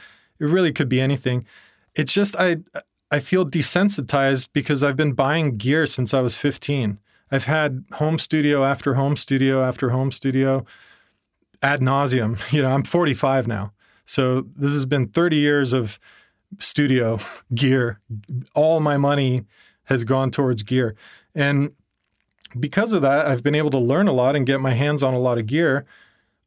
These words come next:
but I've also become desensitized where it's kinda like, okay, it's not, I, I get more excited about doing something with equipment than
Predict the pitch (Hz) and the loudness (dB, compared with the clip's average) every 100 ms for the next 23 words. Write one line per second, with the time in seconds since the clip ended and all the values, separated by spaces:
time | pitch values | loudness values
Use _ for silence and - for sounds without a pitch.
0 | _ - 110 143 139 139 127 147 147 151 | _ -8 -2 2 4 2 2 0 2 0
1 | 139 127 - 135 131 127 160 175 131 - | 0 -2 -2 0 0 0 0 -2 -2 -2
2 | 120 117 117 120 - 135 131 123 117 - | 0 0 -2 -4 -2 -2 0 0 -2 -4
3 | 147 135 123 120 135 131 127 - _ _ | -2 0 0 0 0 0 -2 -6 _ _
4 | - 139 139 - 151 151 151 - 127 165 | -4 -2 -2 -2 -2 0 -2 -6 -2 0
5 | 160 151 175 180 - 165 151 139 131 117 | 2 2 2 0 2 2 2 2 2 0
6 | 107 120 143 170 165 175 175 190 196 202 | 0 0 2 2 2 0 0 2 2 2
7 | - _ _ _ 143 160 160 165 - 185 | -6 _ _ _ -2 0 0 -2 -2 0
8 | 190 202 202 _ _ _ 123 113 139 139 | 2 0 -4 _ _ _ -4 0 2 2
9 | 139 135 | 2 0